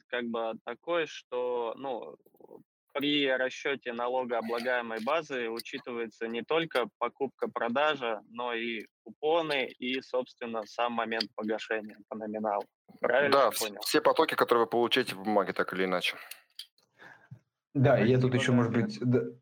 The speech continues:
Speaker 3: да, добавлю для понимания. Как бы вы платите налог с дохода. Тоже очень важно, потому что иногда люди, так, чуть запутавшись в этой математике, могут даже посчитать какой-то минус.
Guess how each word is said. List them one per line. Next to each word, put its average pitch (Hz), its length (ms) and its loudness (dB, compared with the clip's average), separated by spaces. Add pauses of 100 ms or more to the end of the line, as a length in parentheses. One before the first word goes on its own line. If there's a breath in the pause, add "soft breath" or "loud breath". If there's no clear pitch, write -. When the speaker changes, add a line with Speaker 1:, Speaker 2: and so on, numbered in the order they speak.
(120)
Speaker 3:
да, 123 220 6
добавлю 123 440 6
для 107 180 4
понимания. 107 800 4
Как 101 140 0
бы 104 400 0
вы 131 180 2
платите 113 800 4
налог 151 340 4
с 127 40 4
дохода. 135 680 4 (560)
Тоже 113 200 2
очень 104 220 0
важно, 101 340 0
потому - 160 -16
что - 100 -4
иногда 110 320 4
люди, 107 320 2
так, 87 300 -2 (160)
чуть 104 180 0
запутавшись 117 500 2
в 110 60 2
этой 101 120 2
математике, 113 760 2 (380 loud breath)
могут 120 220 4
даже 107 180 4
посчитать 113 360 4
какой-то 113 280 2
минус. 113 500 4